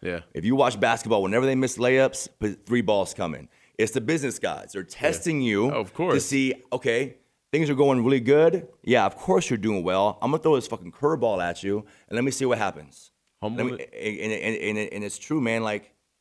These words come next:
Speaker 2: like, y-, y-, you gotta be able to bounce back off bad times because that's what makes your business run or not, is how you,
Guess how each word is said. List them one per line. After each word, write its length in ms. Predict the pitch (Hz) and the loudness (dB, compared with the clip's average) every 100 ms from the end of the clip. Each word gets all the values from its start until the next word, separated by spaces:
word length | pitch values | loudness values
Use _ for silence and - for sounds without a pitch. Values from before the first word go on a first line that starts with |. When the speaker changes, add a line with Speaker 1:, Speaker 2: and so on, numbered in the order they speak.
| _ _ _ - | _ _ _ -12
Speaker 2:
like, 200 | 95 101 | -10 -10
y-, 160 | - - | -14 -20
y-, 120 | 69 | -20
you 100 | - | -10
gotta 160 | 92 107 | -6 -4
be 80 | 101 | -2
able 100 | 110 | -2
to 60 | 92 | -4
bounce 320 | 85 92 101 | -6 -8 -8
back 300 | 90 98 - | -8 -8 -6
off 200 | 90 69 | -10 -8
bad 200 | 87 85 | -10 -10
times 460 | 92 95 92 87 - | -12 -12 -12 -14 -18
because 460 | 80 90 82 78 | -12 -4 -4 -4
that's 360 | 65 90 92 - | -2 0 0 -2
what 200 | 95 85 | -2 -2
makes 300 | 85 85 - | -2 -6 -4
your 100 | 85 | -6
business 560 | 76 85 78 82 76 52 | -4 -6 -6 -12 -14 -16
run 300 | 73 80 78 | -14 -14 -14
or 100 | 73 | -16
not, 300 | 76 73 - | -16 -16 -20
is 100 | 73 | -12
how 140 | 92 | -8
you, 340 | 90 87 82 | -8 -8 -12